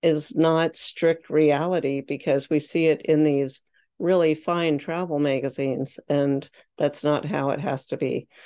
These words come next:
So find me at rev karen cleveland dot com,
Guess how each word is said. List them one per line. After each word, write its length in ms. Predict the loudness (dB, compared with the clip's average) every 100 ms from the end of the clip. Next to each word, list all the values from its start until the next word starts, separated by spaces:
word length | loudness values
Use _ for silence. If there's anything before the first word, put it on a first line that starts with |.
| -20
So 300 | -2 2 4
find 280 | 4 2 4
me 140 | 4
at 160 | 2 2
rev 240 | 2 2
karen 300 | 0 0 0
cleveland 420 | 0 0 0 0 -2
dot 240 | -4 -4
com, 440 | -4 -4 -2 -4